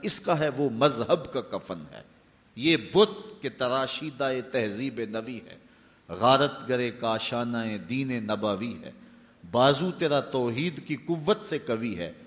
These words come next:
اسلام تیرا دیس ہے تو مصطفوی ہے۔" پھر لہجہ تبدیل ہو گیا،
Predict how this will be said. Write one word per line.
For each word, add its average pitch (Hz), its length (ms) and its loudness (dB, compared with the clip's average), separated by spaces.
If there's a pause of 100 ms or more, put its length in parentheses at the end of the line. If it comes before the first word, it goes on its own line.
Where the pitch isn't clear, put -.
(160)
اسلام 117 600 -4
تیرا 107 200 -4 (140)
دیس 143 320 -2
ہے 135 100 0
تو 202 280 -2
مصطفوی 82 800 -2 (120)
ہے۔" - 40 -18 (1120)
پھر 127 140 -2
لہجہ 131 320 0 (140)
تبدیل 123 420 -2
ہو 90 220 -6
گیا، 76 120 -12